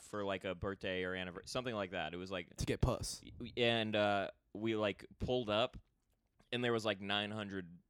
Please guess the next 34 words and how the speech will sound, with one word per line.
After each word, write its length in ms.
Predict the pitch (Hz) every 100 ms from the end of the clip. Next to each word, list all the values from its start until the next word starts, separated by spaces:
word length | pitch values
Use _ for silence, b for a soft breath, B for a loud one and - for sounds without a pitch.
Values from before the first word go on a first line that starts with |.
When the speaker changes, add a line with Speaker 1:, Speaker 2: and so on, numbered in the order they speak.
| _ 123
Speaker 1:
people 320 | 104 98 95
in 80 | 90
the 60 |
build. 240 | 82 92 -
We 60 | 110
were 80 |
like, 160 | 98 90
"This 120 | 101
is 100 | 90
gay. 180 | 87 67
Speaker 2:
Was 120 | 147
Speaker 1:
We're 40 | 135
Speaker 2:
it 20 |
Speaker 1:
not 140 | 131 135
Speaker 2:
new? 60 |
Speaker 1:
doing" 240 | 165 196 165 - -
Speaker 2:
Was 140 | 135
it, 100 | 139
like, 200 | 131 123
when 100 | 127
it 60 | 117
first? 500 | 127 120 - - - _
Speaker 1:
No, 220 | 196 277 110
it 100 | 131
was 140 | 131
established 640 | 131 - 139 135 135 127 131
Build-A-Bear. 440 | 131 123 110 104
It 100 | 120
was 280 | 135 127 - -
the 80 | 110
headquarters. 680 | 123 131 - - - 107 -
It 100 | 123
was 140 | 123
fucking 420 | - 123 123 110